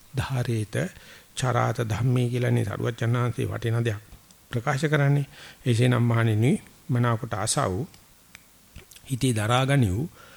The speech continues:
ඒ අනුව හැසිරෙව්. මේ විදිහට අවධානය ලක් කරලා, තෙද කරලා තමයි සරුවචනාංශේ ධර්මයක් දේශනා කරන්නේ. ඒකම සරුවචනාංශගේ නැවත හාගිස්සනකොට සා-, ආනන්ද ස්වාමීන් අහනවා, "ස්වාමීන් වහන්සේ, මම මේක හොඳට අහලා තියෙනවද?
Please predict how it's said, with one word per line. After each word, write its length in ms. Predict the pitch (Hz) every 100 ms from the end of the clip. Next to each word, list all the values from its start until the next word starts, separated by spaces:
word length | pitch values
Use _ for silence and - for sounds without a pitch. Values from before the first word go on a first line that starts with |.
| - -
ඒ 160 | 123
අනුව 200 | 117 131 180
හැසිරෙව්. 440 | 147 180 170 - - - - - - - -
මේ 160 | - 113
විදිහට 260 | 110 113 139 82 62
අවධානය 540 | 120 113 113 131 123
ලක් 180 | 110 107
කරලා, 440 | - 147 139 87 - - - - - -
තෙද 220 | - 117
කරලා 340 | 143 151 180 190
තමයි 240 | 170 180
සරුවචනාංශේ 580 | 165 160 151 156 143 160
ධර්මයක් 340 | 139 135 151 147
දේශනා 400 | 120 110 98 85
කරන්නේ. 340 | 82 113 - - - - 127
ඒකම 440 | 135 175 190 - 202
සරුවචනාංශගේ 720 | 165 170 160 156 147 135 131
නැවත 300 | 120 127 123
හාගිස්සනකොට 840 | 110 117 120 165 - 196 139 104 90 120 - - - - _
සා-, 360 | - 131 135
ආනන්ද 280 | 131 131 160
ස්වාමීන් 400 | 170 175 135 127
අහනවා, 360 | 110 107 120 185 - - - -
"ස්වාමීන් 320 | - 117 123
වහන්සේ, 220 | 127 123
මම 120 | 123 135
මේක 120 | 135
හොඳට 320 | 123 131 131
අහලා 300 | 110 127 135
තියෙනවද? 460 | 143 147 113 98